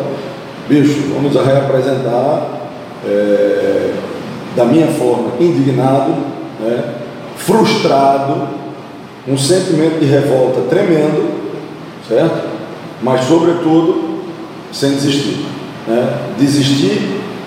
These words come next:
e render-se não é, não é pra mim, não, certo? Se, se tiver que acontecer o pior, é, eu espero, né, que a gente lute e eu, e eu espero, né, que realmente todos que estão nesse processo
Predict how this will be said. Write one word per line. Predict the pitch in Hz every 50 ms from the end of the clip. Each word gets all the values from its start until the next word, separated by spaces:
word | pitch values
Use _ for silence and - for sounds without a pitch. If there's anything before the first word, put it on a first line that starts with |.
| - - - - - - - - - - - - -
e | 139
render-se | 131 135 170 175 165 - 135 127 120 - - - - - - 123 127 127
não | 117 120 120 120 120
é, | 120 123 123 123 123
não | 123 120
é | 120
pra | 120 120 123
mim, | 123 123 123 120
não, | 117 120 117 113 123 123 - - - - - -
certo? | 110 127 135 127 127 - - -
Se, | - 120 120 117 117
se | - 123 123 -
tiver | 139 117 120 147 151
que | 151 151
acontecer | 151 151 151 151 147 143 120 - - 143
o | 147
pior, | 147 143 131 120 120 131 - - - 127 - - - - - - - - - - - -
é, | 104 104 104 104 104 104 110
eu |
espero, | 117 113 113 131 123 123 135 135 135 - - - - - - 110
né, | 110 110 110 -
que | 113
a | 113
gente | 113 113 117 117 - - - - - - - -
lute | 131 123 131 147 147 147 151 151 151 - - 151 135 - - - - 117
e | 117
eu, | 120 123 127 120 117
e | 123 127
eu | 131 123
espero, | 127 127 131 131 131 139 139 - - - - - - - - -
né, | 120 113 113 113 117
que | - 120
realmente | 120 139 139 131 131 127 - 127 - -
todos | 147 165 170 - - -
que | -
estão | - - - 185 185 180
nesse | 131 143 147 143
processo | - 127 113 - - 131 139 135 135 - - - -